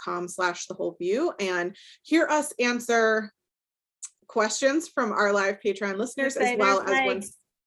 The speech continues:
Speaker 2: fifty questions. It's a
Speaker 1: Yeah,
Speaker 2: lot.
Speaker 1: we're just, we're the worst at quick answer. So I know Matt's just gonna put some teasers in here for you. Pop over and you can lis-, listen or watch at your leisure. Sarah,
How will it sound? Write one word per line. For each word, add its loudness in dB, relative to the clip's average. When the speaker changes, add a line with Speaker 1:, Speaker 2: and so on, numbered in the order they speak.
Speaker 2:
fifty -6
questions. -14
It's -4
a 0
Speaker 1:
Yeah, 6
Speaker 2:
lot. 4
Speaker 1:
we're 4
just, -6
we're 2
the 4
worst 2
at -4
quick -2
answer. 2
So 2
I 2
know 0
Matt's -2
just -12
gonna -2
put -6
some -8
teasers -2
in 0
here 0
for 2
you. 4
Pop 2
over 4
and -2
you -2
can -8
lis-, -6
listen 2
or 2
watch 0
at -4
your -8
leisure. 0
Sarah, -2